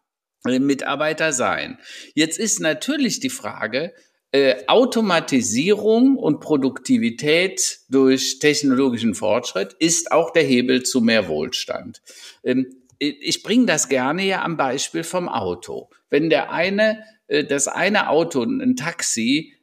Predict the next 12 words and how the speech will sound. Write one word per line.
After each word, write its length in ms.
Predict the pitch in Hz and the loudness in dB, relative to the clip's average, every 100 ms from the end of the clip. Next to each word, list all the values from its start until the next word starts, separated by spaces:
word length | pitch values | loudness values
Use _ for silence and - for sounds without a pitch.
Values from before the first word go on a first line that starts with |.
| - | -4
äh, 200 | 127 131 | 0 2
noch 240 | 139 143 | 2 0
mit 220 | 147 139 | 0 0
einem 180 | 139 131 | 2 0
Fahrer 520 | 127 127 107 87 80 | 0 0 2 0 -4
fährt, 360 | - 90 78 - | -4 -4 -4 -4
also 200 | - 104 | -6 -4
mit 100 | 107 | -2
einem 160 | 113 113 | -2 -2
Taxifahrerin 1120 | 123 - - 110 110 101 98 95 101 98 101 | -4 -2 -2 -2 -2 -2 0 0 0 0 -2
oder 260 | 101 78 - | -2 -4 -4
Fahrer, 560 | 107 107 113 120 110 | -2 0 0 -2 -4